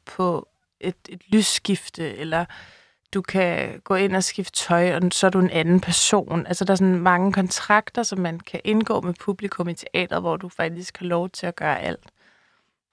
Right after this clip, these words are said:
Øhm, og det er jo enormt magisk, at, øhm, at man kan lave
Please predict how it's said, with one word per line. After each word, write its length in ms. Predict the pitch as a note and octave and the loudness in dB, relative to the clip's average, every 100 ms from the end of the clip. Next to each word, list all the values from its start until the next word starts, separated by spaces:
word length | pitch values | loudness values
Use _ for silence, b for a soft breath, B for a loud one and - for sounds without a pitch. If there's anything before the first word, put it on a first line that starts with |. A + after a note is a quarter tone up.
| _ | _
Øhm, 280 | F#3 E3+ D#3+ | 2 2 0
og 160 | F3 - | -6 4
det 60 | |
er 40 | G#3+ | 6
jo 60 | |
enormt 320 | G3+ F#3 E3 | 6 6 4
magisk, 640 | E3+ E3+ F3+ - F3+ - - | 0 -2 -2 -4 -4 -6 -8
at, 320 | - F3 - - | -4 -4 -4 -12
øhm, 240 | E3 D#3+ _ _ _ _ - | -12 -12 _ _ _ _ -4
at 60 | |
man 160 | F3 E3 | -4 -4
kan 160 | - | -8
lave 380 | E3+ E3 E3+ F3+ | -8 -2 0 0